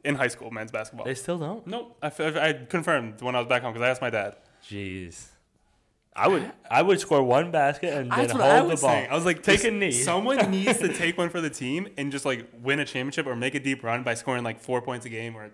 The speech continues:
Speaker 1: under ten points a
Speaker 2: Yeah,
Speaker 1: game."
Speaker 2: yeah.
Speaker 1: And, like, then they'll be like, "All right, we gotta do something."
Speaker 2: Yeah.
Speaker 1: It'll be so drastic if it's like, you know, if you're beating good teams like that, you just never
Speaker 2: <laughs>
Speaker 1: shoot, ever.
Speaker 2: Yeah.
Speaker 1: That would be awesome.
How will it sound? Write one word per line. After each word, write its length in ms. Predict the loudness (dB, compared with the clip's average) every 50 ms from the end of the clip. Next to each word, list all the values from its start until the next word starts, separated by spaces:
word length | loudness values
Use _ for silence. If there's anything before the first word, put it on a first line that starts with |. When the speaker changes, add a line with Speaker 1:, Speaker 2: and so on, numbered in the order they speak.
| _ -6
Speaker 1:
under 200 | -4 -2 -2 -2
ten 180 | -4 -6 -8 -6
points 220 | -8 -8 -8 -4
a 20 |
Speaker 2:
Yeah, 160 | -2 -2 0 0
Speaker 1:
game." 100 | -2 -4
Speaker 2:
yeah. 100 | -6 -8 -12 -18 -20 -20 -20 -20 -12 _
Speaker 1:
And, 160 | 0 2 4 4
like, 340 | 4 2 0 -2 -6 -2
then 220 | 0 2 2 2 2
they'll 140 | 0 0 0
be 100 | 0 -2
like, 180 | -2 -2 -2 -2
"All 100 | -2 -2
right, 180 | -2 -4 -6 -6
we 120 | -6 -2
gotta 240 | 0 2 2 0 -2
do 120 | -6 -12
something." 420 | -12 -12 -14 -14 -14 -14 -16 -16 -16 _ -6
Speaker 2:
Yeah. 160 | -4 -4 -4 -2 0
Speaker 1:
It'll 140 | 2 2 2
be 100 | 2 0
so 220 | 0 -2 -2 -2
drastic 480 | -2 -2 -2 -2 -2 -2 -6 -8 -8 -8
if 140 | -8 -10 -8
it's 120 | -8 -6 -6
like, 260 | -6 -8 -8 -12 -18 _ _ -20
you 340 | -20 -20 _ _ _ -2
know, 80 | 0 0
if 80 | 2 0
you're 100 | -2 -2
beating 320 | -2 -4 -4 -2 -4 -4
good 180 | -4 -6 -6 -6
teams 220 | -6 -6 -4 -4
like 160 | -4 -6 -4
that, 320 | -6 -6 -6 -8 -10 -14 _ _ _
you 100 | -4 -4
just 240 | -4 -4 -4 0 2
never 280 | 4 4 4 2 0 -4
Speaker 2:
<laughs> 120 | -4 -4
Speaker 1:
shoot, 240 | -4 -4 -4 -6 -4 0
ever. 260 | 0 0 0 -2 -6 -12 -18 -20 -20 -18 _ 2
Speaker 2:
Yeah. 200 | 2 2 2 0 -4 -14 _ _ _ _ _ _ _ -20 -18 -14 -8
Speaker 1:
That 80 | -2 -2
would 120 | -2 0
be 160 | 0 -4 -4 -4
awesome. 400 | -4 -4 -4 -4 -8 -12 -14